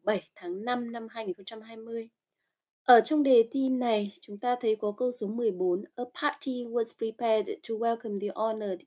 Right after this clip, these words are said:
guest. A special, B specialized, C specially, and D specialization." Như vậy, dựa vào cấu tạo hậu tố của bốn phương án, các em có thể xác định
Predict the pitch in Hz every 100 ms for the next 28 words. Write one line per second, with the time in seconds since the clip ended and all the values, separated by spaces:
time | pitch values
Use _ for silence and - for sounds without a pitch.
0 | - 196 233 - - _ - - - -
1 | _ - 269 269 262 - 233 226 220 220
2 | 196 190 - 214 262 262 - 240 226 220
3 | 202 202 202 196 - - - - _ _
4 | - - 269 262 254 - 247 269 220 208
5 | 220 214 - 196 196 240 247 - - 220
6 | 214 196 190 190 208 208 202 196 175 -
7 | _ _ _ _ _ _ - 294 294 202
8 | 196 240 185 220 196 190 190 285 254 220
9 | 240 - 196 196 269 185 175 190 202 269
10 | 247 202 208 254 247 233 220 202 254 175
11 | - 302 311 226